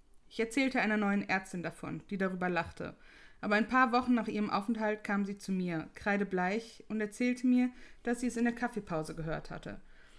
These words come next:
Alle Krankenschwestern wussten irgendwie davon.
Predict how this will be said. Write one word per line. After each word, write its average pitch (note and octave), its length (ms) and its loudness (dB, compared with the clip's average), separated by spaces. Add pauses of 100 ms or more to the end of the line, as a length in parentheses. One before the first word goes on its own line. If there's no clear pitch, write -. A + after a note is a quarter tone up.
(460)
Alle C#4 240 6
Krankenschwestern G#3 680 0
wussten G#3 260 -2
irgendwie D#3+ 280 -2
davon. D#3 460 -6